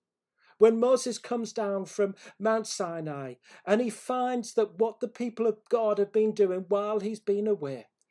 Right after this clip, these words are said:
is that they've been worshipping and sacrificing to a golden calf. It surfaced again in the era of judge, of the judges, now in the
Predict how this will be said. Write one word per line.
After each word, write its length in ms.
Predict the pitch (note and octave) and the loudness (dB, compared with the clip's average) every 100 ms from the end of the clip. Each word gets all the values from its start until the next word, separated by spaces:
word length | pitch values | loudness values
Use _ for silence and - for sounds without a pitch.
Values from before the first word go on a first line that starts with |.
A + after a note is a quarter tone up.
| _ - _ | _ -20 _
is 240 | G3+ A#3 - | 4 4 2
that 160 | G#3+ | 2
they've 280 | A3+ B3 A#3+ | 4 2 2
been 300 | A#3+ A#3 G#3 | -4 -4 0
worshipping 640 | G#3 G3+ F#3+ - E3 C#3 B2+ _ _ | 2 2 0 -6 -12 -14 -14 _ _
and 140 | G3 | -6
sacrificing 880 | G3 - G#3 - E3 - D3 C#3 F3 D#3 | -6 -8 -10 -10 -12 -8 -8 -8 -14 -6
to 180 | F#3+ | -2
a 60 | G3 | -2
golden 480 | F#3+ F3 E3 E3 F#3 | -2 -2 -2 -6 -10
calf. 440 | - A3 F3+ - _ _ _ _ _ _ _ _ _ _ _ _ _ _ - | -8 -10 -10 -16 _ _ _ _ _ _ _ _ _ _ _ _ _ _ -2
It 120 | G3+ | -2
surfaced 640 | - A3 G#3+ A3+ A#3 - | 2 2 2 0 -2 -2
again 380 | A3+ A3 F#3+ F3 | -6 0 0 0
in 140 | G3 | -2
the 180 | G3+ G#3 - | -2 -2 0
era 320 | G#3 G#3 A3 | 0 0 -2
of 220 | G3+ G3 | -2 -4
judge, 380 | - D3+ - - | -8 -8 -10 -14
of 120 | E3 D#3 | -12 -6
the 120 | F#3 | -6
judges, 560 | - D3 - F3 F3 - _ _ - | -4 -6 -6 -10 -10 -18 _ _ -14
now 360 | G3 A3+ A#3 A3+ A3 | -2 0 2 0 4
in 340 | A3 A3 G#3 | 6 6 4
the 200 | G3 F#3 | -2 -2